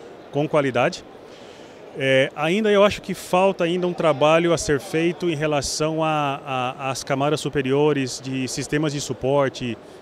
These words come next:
de billing, de interfaces digitais, experiências do usuário. Mas eu acho que para a gente foi muito positivo.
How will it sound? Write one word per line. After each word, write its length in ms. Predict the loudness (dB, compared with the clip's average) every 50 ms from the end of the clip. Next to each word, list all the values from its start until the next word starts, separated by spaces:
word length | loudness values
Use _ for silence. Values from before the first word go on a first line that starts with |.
| -18 -12
de 100 | -10 -10
billing, 560 | -6 -4 -2 -2 0 0 0 -2 -2 -2 -4 -6
de 260 | -6 -6 -6 -6 -6 -8 -14 -16 -14
interfaces 540 | -6 -2 -2 0 2 2 0 0 0 -4 -6
digitais, 720 | -6 -6 -6 -6 -6 -4 -4 -4 -4 -4 -4 -4 -4 -4
experiências 580 | -4 -6 -4 -4 -2 0 0 -2 -2 -2 -4 -2
do 180 | -2 -2 -2 -4 -6 -12 -18 -18 -20 -20 -18 -10 -8
usuário. 480 | -4 2 4 4 4 4 4 2 -2 -4 -10 -18 -18 -20 -20 -20 -20 -20 -20 -20 -20 -20 -18 -14 -10
Mas 260 | -6 -2 -2 0 2 2
eu 140 | 4 4
acho 160 | 4 2 0 -4
que 80 | -4
para 160 | -4 -2 0
a 20 | 0
gente 140 | -2 -2 -2
foi 80 | -2
muito 220 | -2 -2 -2 0 0
positivo. 440 | 0 0 0 -2 -2 -2 -2 -4